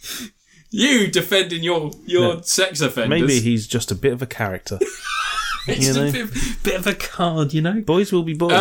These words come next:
Speaker 1: Um, anyway, so Bone and All, Bones and All, if you're, if you're looking for, like, a weird horror movie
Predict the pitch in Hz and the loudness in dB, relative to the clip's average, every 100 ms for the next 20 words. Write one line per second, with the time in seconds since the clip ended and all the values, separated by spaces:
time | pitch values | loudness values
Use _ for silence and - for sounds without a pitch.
0 | 202 208 208 226 160 208 202 247 233 254 | 4 2 0 0 2 2 2 2 2 2
1 | 202 127 208 208 220 190 151 175 233 - | 0 0 0 2 2 2 0 4 2 2
2 | 185 208 220 226 269 240 240 214 208 160 | 0 2 4 4 4 2 2 0 0 0
3 | 165 185 190 - 151 214 117 104 107 104 | 4 4 4 2 0 2 2 0 -2 0
4 | 151 | 0